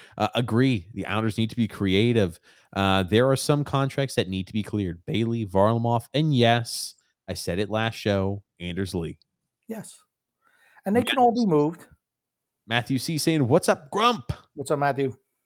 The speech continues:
Speaker 1: John Smith saying, "Bailey should be the first to move." I hope so.
Speaker 2: I don't care if he's first or last, as long as he's gone.
Speaker 1: Friend of the show, Brandon Gaines, said here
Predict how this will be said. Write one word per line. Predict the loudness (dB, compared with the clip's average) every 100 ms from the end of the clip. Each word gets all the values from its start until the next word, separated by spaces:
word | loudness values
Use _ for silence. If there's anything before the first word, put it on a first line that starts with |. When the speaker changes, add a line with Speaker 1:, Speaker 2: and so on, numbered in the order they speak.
| _ _ _ -20 -6
Speaker 1:
John | 0 0 0
Smith | 0 0
saying, | 2 0 0
"Bailey | 4 6 6 6 4 2 0
should | -8 2 4 4 0
be | 0 2 0
the | -2
first | -4 -2 -2 -2 -6
to | -10
move." | -4 -2 -2 -4
I | -2 0
hope | 0 -2 -4
so. | -6 -6 -12 _ _ _ _ _ _
Speaker 2:
I | -2
don't | -2
care | 2 0
if | 0
he's | -8 -8
first | 0 2 2 -2 -12 _
or | -4
last, | -2 -4 -4 -8 -12 -12
as | -8
long | -4 -4
as | -6
he's | -10
gone. | -8 -10 -10 -16 -20 _ _ _ _ _
Speaker 1:
Friend | -4 -4
of | -2
the | -4
show, | -2 0
Brandon | 0 -2 0
Gaines, | 0 -2 -4
said | -2 -2
here | 0 -2